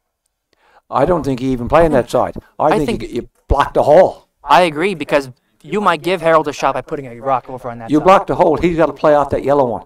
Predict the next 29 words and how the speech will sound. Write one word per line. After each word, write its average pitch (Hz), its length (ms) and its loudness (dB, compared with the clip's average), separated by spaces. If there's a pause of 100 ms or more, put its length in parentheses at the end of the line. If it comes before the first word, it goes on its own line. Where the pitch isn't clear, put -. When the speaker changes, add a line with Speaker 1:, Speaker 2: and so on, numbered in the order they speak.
(380)
Speaker 1:
And 131 140 -2
even 151 220 0
then, 143 180 0
it's 120 180 -4
only 131 200 0
for 123 240 -6
one. 117 360 -2 (2250)
So, - 380 -10 (680)
yeah. 90 220 -12 (580)
Speaker 2:
So, 170 80 -14
Mark, 170 180 0
Speaker 1:
Just - 100 -20
Speaker 2:
d-, - 140 -12
do 160 120 -8
you 220 100 -4
see 214 220 -6
this 190 220 -6
wide 165 560 4
on 165 100 -6
the 151 80 -2
left 151 240 -2
side, 147 560 2
yellow, 151 380 0
yellow, 147 580 0
back 139 340 -4
into 147 160 -10
the 131 120 -14
blues 139 520 -12
for 139 200 -20